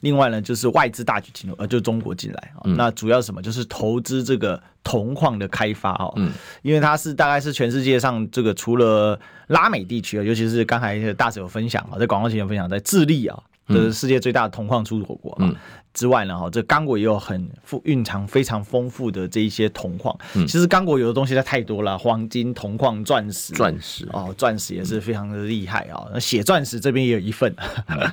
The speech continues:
Speaker 1: <laughs> 呃，除了这个
Speaker 2: 什么叫血钻石？你知道？
Speaker 1: 嗯。
Speaker 2: 就是它自成一格，不受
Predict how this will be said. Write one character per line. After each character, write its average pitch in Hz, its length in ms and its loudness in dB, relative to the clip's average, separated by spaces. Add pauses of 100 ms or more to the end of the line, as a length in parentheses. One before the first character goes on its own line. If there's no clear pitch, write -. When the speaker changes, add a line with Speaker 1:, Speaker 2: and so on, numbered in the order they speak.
Speaker 1:
<laughs> - 200 -12
呃， 120 100 2
除 120 200 4
了 123 100 4
这 127 100 2
个 - 20 4
Speaker 2:
什 - 0 -
么 120 60 2
叫 151 140 4
血 80 240 -2
钻 101 260 2
石？ - 200 -10
你 69 140 -8
知 - 120 -16
道？ 73 220 -14
Speaker 1:
嗯。 117 320 2 (340)
Speaker 2:
就 120 140 2
是 110 280 2 (1040)
它 135 280 2
自 160 260 2
成 87 260 2
一 98 140 0
格， 71 300 -6 (100)
不 104 160 2
受 - 420 0